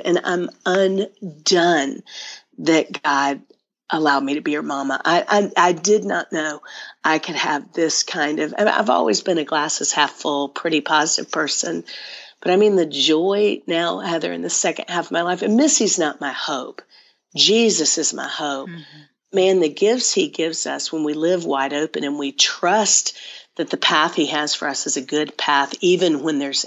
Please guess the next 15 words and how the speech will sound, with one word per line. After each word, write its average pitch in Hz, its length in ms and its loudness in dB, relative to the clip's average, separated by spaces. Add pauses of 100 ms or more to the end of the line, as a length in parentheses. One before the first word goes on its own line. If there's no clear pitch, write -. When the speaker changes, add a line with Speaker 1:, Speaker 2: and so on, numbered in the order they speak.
Speaker 1:
ache 160 380 -2
in 143 140 -4
it, 139 200 -6 (460)
it 311 300 4
just 302 200 4
changes 175 420 0
everything. 135 440 -8 (440)
Speaker 2:
Mm. 202 260 -8 (1080)
So 208 340 -2
much 208 440 2
to 180 80 -6
what 170 140 -4
you 170 80 -10
just 151 200 -6
said. 127 260 -6